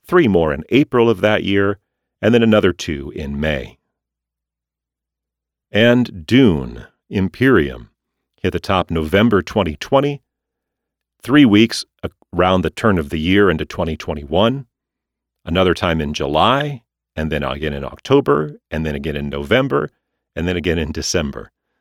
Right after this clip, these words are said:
of twenty twenty-one. Okay, well, no more ties.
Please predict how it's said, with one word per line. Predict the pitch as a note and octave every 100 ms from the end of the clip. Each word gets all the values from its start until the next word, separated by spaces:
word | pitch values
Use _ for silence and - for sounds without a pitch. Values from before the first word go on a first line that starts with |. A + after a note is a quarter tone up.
| _ -
of | D2
twenty | - D#2+ C2+
twenty-one. | D2 C2+ B1+ B1 A1 _ _ _ _ _ _ _ _ _ _ _ _ _ _ _ _ _ _ _ _ _ _ _ _ _ _ _ _ _ _ _ _ _ _ -
Okay, | D#3 C3+ D3 - - _ _ _
well, | G#2+ A#2 D2+
no | D#2+ A2+
more | E3 D#3+
ties. | - C#3 C3+ D2 D2 A2+ -